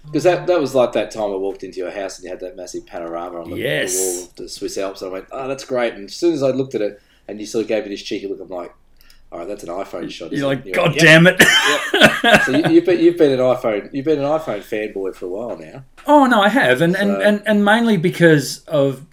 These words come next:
Speaker 2: uh, my nature is, um, I don't wanna say I'm a lazy photographer, but I probably am. I, I, I like, I like the instant gratification that it gives me.
Speaker 1: Yeah.
Speaker 2: Um,
Speaker 1: Yeah.
Speaker 2: and, and, and I, I,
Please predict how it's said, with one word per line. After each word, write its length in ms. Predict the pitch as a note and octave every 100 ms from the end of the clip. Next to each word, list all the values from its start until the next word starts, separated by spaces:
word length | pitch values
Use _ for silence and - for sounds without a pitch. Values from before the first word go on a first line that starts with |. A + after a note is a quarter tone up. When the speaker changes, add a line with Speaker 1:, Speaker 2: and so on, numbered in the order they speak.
| _
Speaker 2:
uh, 200 | - - - - - E3
my 280 | D#3+ F3+
nature 480 | F3+ D#3+ E3 - D3+ C3
is, 760 | C#3 B2+ B2 A#2+ A2+ - - - _ _ _ _ _
um, 600 | C#3 A#2+ A#2 A2+ A2+ D3 - - - - _ _ _ _
I 100 | C3
don't 100 | E3
wanna 100 | C#3+
say 300 | B2 G#2 A2+
I'm 120 | A2
a 60 | G#2+
lazy 400 | G#2 A2+ A2 A2
photographer, 480 | A#2 B2+ C3 D#3+
but 120 | G3 B3+
I 40 |
probably 440 | C#4 G4 F4+ D#3 D3
am. 160 | G#3+
I, 60 | D3+ D#3+
I, 100 | F3+ F3
I 120 | F3
like, 520 | E3+ E3 F#3 G#3 - - - - _ _ -
I 80 |
like 440 | C3+ C3+ C3+ D#3+ D#3
the 140 | C#3
instant 260 | C#3+ C#3 B2+
gratification 880 | B2+ B2+ A#2+ A#2 A2+ A#2 A#2 A2+ G#2+ -
that 120 | A#2+
it 160 | A2+ -
gives 240 | A#2 A2
me. 260 | A2+ C#3+ A3 - - -
Speaker 1:
Yeah. 160 | F#2+ F2 A2+ A#2 A2
Speaker 2:
Um, 280 | G#2+ G#2+ A2
Speaker 1:
Yeah. 160 | D#2+ - _ -
Speaker 2:
and, 160 | C3+ C#3
and, 220 | D3 D3
and 600 | D3+ - D3 D3 C#3 C#3 -
I, 220 | C#3+ D#3+
I, 420 | C#3+ D3+ D#3+ D#3+